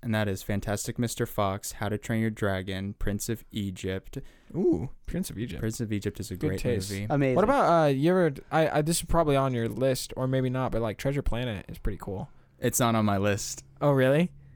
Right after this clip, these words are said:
Speaker 1: No, and that's the thing, though. Um, I think there's only one Pixar movie on my list, and that's Coco.
Speaker 2: Is Treasure Planet
Speaker 3: No, it's
Speaker 2: a Pixar?
Speaker 3: Disney.
Speaker 2: Yeah,
Speaker 3: It's
Speaker 2: it's
Speaker 3: Disney.
Speaker 2: Disney.
Speaker 1: Disney.
Speaker 2: Uh, they, they,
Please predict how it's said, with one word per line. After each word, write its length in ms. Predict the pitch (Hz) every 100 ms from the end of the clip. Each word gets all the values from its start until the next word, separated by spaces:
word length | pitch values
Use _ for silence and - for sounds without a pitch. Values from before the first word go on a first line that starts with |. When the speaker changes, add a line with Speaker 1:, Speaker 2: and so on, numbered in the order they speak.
| -
Speaker 1:
No, 160 | 143 160
and 160 | 175 165
that's 140 | 220
the 80 | 190
thing, 220 | 175 175
though. 240 | 131 110 - - - - -
Um, 280 | 131 135 131
I 80 | 123
think 180 | 170 214
there's 160 | 226
only 360 | 208 170 127 117 -
one 420 | 117 117 135 131
Pixar 380 | - 127 - 113
movie 260 | 110 107 107
on 180 | 107
my 120 | 107 104
list, 240 | 110 -
and 60 | 104
that's 160 | 104
Coco. 580 | - 120 123 78 - 156 -
Speaker 2:
Is 160 | 156 -
Treasure 380 | - 208 349
Planet 440 | - 214 220 220 - - _ - _ -
Speaker 3:
No, 180 | 156 143
it's 160 | 143
Speaker 2:
a 40 | -
Pixar? 20 |
Speaker 3:
Disney. 460 | 151 135 120 107 - 196
Speaker 2:
Yeah, 220 | 143 127
Speaker 3:
It's 120 | 127
Speaker 2:
it's 80 | 123
Speaker 3:
Disney. 320 | 160 131 120 -
Speaker 2:
Disney. 240 | 123 147
Speaker 1:
Disney. 0 | - -
Speaker 2:
Uh, 80 | 185
they, 160 | 185 208 160
they, 180 | 170